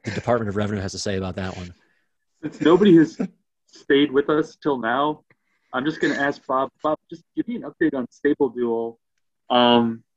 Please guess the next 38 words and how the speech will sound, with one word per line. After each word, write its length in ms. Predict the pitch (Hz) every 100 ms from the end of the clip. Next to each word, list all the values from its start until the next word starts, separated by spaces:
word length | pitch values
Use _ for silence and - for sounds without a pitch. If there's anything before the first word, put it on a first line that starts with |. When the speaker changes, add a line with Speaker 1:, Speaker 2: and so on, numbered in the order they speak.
| -
Speaker 2:
I 60 | 131
really 380 | 123 170 185
would 180 | 151 139
like 180 | 131 135
to 80 | -
know, 360 | 131 131 131 127 _ _ _ -
like, 260 | 127 - -
you 220 | 233 156
seem 320 | - 175 170
to 60 | 156
have 160 | 127
really 200 | 120 143
been 140 | 127 110
crushing 440 | - 143 - 107
it. 180 | 104 113 _ - _ _ -
And 360 | 127 127 123 - _ _ _ _
how 260 | - 147 151
did 180 | 202 165
it 140 | 143
start? 400 | - - 139 -
Did 160 | 131 110
you 160 | 160 -
ask 320 | 113 131 -
them 200 | 156 160
for 120 | 160
Breeders' 400 | 123 135 143 156
Cup 240 | - 160 - -
tickets, 480 | 170 190 190 - 120
or 120 | 120
how 200 | 147 156
did 140 | 151
that 260 | 139 139 - _ _ _ 147
email 260 | 165 135
chain 260 | 117 131 113
start 300 | - 123 110
that 160 | -
you 340 | 123 117 113 110 _ _ -
shared, 220 | 123 -